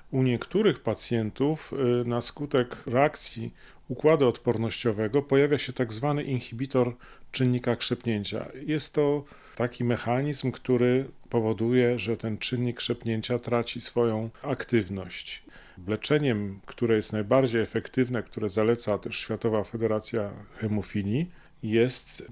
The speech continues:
tak zwana immunotolerancja, czyli podawanie dużych dawek czynnika krzepnięcia, żeby spowodować, aby organizm chorego zaczął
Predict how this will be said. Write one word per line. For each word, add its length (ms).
tak 200
zwana 320
immunotolerancja, 1000
czyli 220
podawanie 600
dużych 340
dawek 360
czynnika 460
krzepnięcia, 840
żeby 240
spowodować, 920
aby 580
organizm 1000
chorego 640
zaczął 520